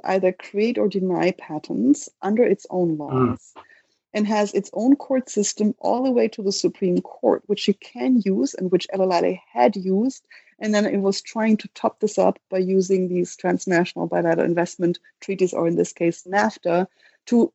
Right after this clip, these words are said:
Speaker 1: push even further. Now, Canada, you know, was lucky enough to have the resources. They disputed it. Um, many developing countries and emerging markets can't afford the law firms that you need in these actions.
Speaker 2: Mm.
Speaker 1: And many might have caved in earlier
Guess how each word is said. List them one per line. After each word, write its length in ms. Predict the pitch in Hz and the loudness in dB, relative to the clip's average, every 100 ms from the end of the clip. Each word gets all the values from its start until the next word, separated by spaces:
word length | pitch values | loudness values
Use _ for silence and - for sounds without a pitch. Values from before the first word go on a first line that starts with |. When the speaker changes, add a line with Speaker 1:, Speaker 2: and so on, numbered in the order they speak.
| - | 0
Speaker 1:
push 300 | 247 - - | 2 2 -2
even 400 | 208 185 180 175 - | -2 2 2 0 -2
further. 520 | - 175 175 - - _ _ - - _ - | -2 -2 0 -4 -6 _ _ -20 -20 _ 0
Now, 160 | 196 | 2
Canada, 760 | 190 - 269 294 262 240 226 214 - | 2 -2 -4 -2 0 2 2 -2 -4
you 100 | 220 | -2
know, 420 | 202 196 196 208 - - - - - | 0 0 -2 -6 -14 -10 -10 -10 -10
was 180 | 214 208 | -4 2
lucky 260 | 196 - | 2 2
enough 260 | 190 185 185 | 0 0 -2
to 80 | 196 | -2
have 180 | 180 | -2
the 120 | - 180 | -2 2
resources. 720 | 226 - 190 202 196 190 - | 2 2 0 -2 0 -4 0
They 120 | 156 | -2
disputed 600 | 180 - - 254 233 214 | -2 -6 -6 -6 -4 -2
it. 300 | 196 - - _ - _ _ | 0 -2 -6 _ -20 _ _
Um, 320 | 202 185 185 - | 0 0 0 -2
many 600 | 220 254 247 226 208 202 _ - _ - | -2 0 2 2 0 -2 _ -20 _ -8
developing 460 | 196 190 202 202 | -2 0 0 -4
countries 460 | - 202 202 190 - | -4 -2 0 -2 -2
and 160 | 185 | -2
emerging 420 | 180 185 185 185 180 | 0 2 2 2 0
markets 480 | 190 220 185 185 | 2 0 -2 -8
can't 400 | - - 240 233 | -10 -6 -2 0
afford 400 | 180 - 180 175 | 0 0 2 2
the 60 | - | 0
law 240 | 165 180 | -2 0
firms 340 | 175 - 165 170 | 0 -2 -4 -2
that 180 | 170 - | -4 -2
you 100 | 175 | -2
need 280 | 175 170 | 0 2
in 160 | 165 165 | 2 0
these 160 | 170 - | 0 -2
actions. 540 | - - - 107 - | -6 -6 -6 -4 -4
Speaker 2:
Mm. 80 | 185 | -6
Speaker 1:
And 100 | 196 | -2
many 260 | 214 233 | 0 2
might 220 | 208 180 180 | 0 0 -2
have 180 | 175 - | -6 -6
caved 340 | 202 196 - | 0 2 2
in 160 | 180 - | -4 -2
earlier 520 | 185 185 175 160 | 0 2 2 0